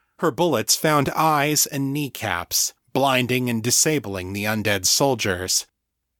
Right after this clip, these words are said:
Before they could regenerate, she darted down the staircase and threw them bodily over the railing,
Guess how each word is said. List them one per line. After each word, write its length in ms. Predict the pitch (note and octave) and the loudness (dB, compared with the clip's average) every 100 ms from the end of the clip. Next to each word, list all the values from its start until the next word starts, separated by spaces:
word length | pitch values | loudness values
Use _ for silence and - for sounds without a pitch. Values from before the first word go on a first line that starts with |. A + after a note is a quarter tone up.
| _ - | _ -4
Before 280 | D#3+ F3+ D#3+ | 0 2 0
they 120 | C3 | 0
could 160 | B2 | 0
regenerate, 840 | G#2+ G2+ E3 F3 B2+ F2 E2+ - - | 0 0 2 2 2 0 -4 -8 -6
she 220 | - D3 | -2 -2
darted 400 | A2+ D3 F3 F#3+ | 0 0 2 0
down 220 | F3 E3 | 0 0
the 60 | D3 | 0
staircase 720 | - - D3+ C3+ A#2+ A2 G#2+ | 0 2 0 0 -2 0 0
and 120 | C3 A2+ | 0 -4
threw 280 | - F3 | 0 2
them 240 | D3+ D3+ A#2+ | 2 0 0
bodily 560 | D3+ E3+ C3 F#2+ G2 | 2 2 0 -2 0
over 200 | A#2 A2 | 0 0
the 140 | A2 G#2 | -2 0
railing, 600 | A#2+ C#3 G#2 F#2 E2+ | 2 2 0 -4 -8